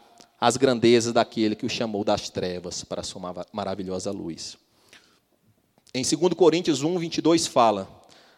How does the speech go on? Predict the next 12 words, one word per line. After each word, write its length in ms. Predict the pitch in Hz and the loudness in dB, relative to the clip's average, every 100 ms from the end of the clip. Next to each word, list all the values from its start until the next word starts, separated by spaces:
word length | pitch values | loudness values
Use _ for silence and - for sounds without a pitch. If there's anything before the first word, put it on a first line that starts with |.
| - | -2
"Nos 220 | 147 185 | 4 4
selou 540 | - 190 143 147 170 180 | 4 4 6 6 6 2
como 280 | 170 165 | 0 0
sua 520 | 156 - - 226 240 233 | 2 2 4 6 8 8
propriedade 920 | 190 - 185 135 101 92 - - - _ | 4 4 2 4 0 0 -8 -14 -16 _
e 80 | 127 | -6
pôs 300 | - 147 151 | 0 4 4
o 60 | 151 | 2
Espírito 520 | 139 - 135 131 - | -4 -4 -2 -2 -2
em 60 | 131 | -2
nossos 320 | 113 110 - | -2 -2 -4
corações 840 | - 113 110 - 95 92 98 - | -2 -2 -2 -6 -10 -12 -14 -16